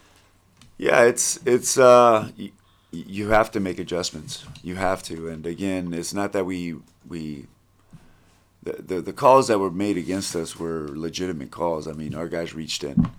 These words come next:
and we got caught with our hands in the cookie jar, so to speak. And so we have to do a better job of, uh, making sure we keep people in front of us and make sure we wall up better and show our hands to the officials. Uh, and, and we can't,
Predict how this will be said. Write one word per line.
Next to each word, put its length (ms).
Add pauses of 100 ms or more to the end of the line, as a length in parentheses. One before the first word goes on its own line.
and 120
we 80
got 200
caught 240
with 100
our 60
hands 340
in 80
the 80
cookie 280
jar, 260
so 180
to 80
speak. 420 (560)
And 120
so 160
we 140
have 140
to 80
do 160
a 40
better 300
job 400
of, 320
uh, 160
making 300
sure 200
we 120
keep 200
people 280
in 40
front 240
of 80
us 300
and 140
make 120
sure 160
we 120
wall 320
up 120
better 280
and 100
show 180
our 80
hands 280
to 80
the 120
officials. 600 (680)
Uh, 340
and, 200
and 240
we 100
can't, 320